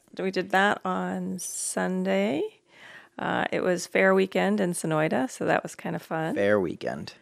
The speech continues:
Speaker 1: Yeah,
Speaker 2: What,
Speaker 1: the
Speaker 2: what's
Speaker 1: Santa Cruz County Fair.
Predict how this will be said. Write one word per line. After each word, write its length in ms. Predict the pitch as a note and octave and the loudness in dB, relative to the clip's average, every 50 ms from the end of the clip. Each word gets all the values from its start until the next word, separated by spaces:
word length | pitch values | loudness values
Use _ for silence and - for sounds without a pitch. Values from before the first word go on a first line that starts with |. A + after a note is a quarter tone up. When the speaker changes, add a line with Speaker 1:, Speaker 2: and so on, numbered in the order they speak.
| _ _ - | _ _ -12
Speaker 1:
Yeah, 340 | - - - - - - - | -8 -8 -6 -4 -4 -4 -4
Speaker 2:
What, 180 | G#3 G3+ - | -2 0 0
Speaker 1:
the 80 | - - | 0 0
Speaker 2:
what's 200 | - - - - | 0 -2 -6 -8
Speaker 1:
Santa 280 | - - F#3+ F#3 F#3+ | -6 -4 -2 -2 -2
Cruz 240 | F#3 - G3+ F#3+ F#3+ | -2 -2 -2 -2 -2
County 260 | - - E3+ F3 A3 | -2 -2 0 0 0
Fair. 400 | A#3 - F3+ D3+ D3+ D3+ F#3 A3+ | 0 2 2 4 4 4 4 2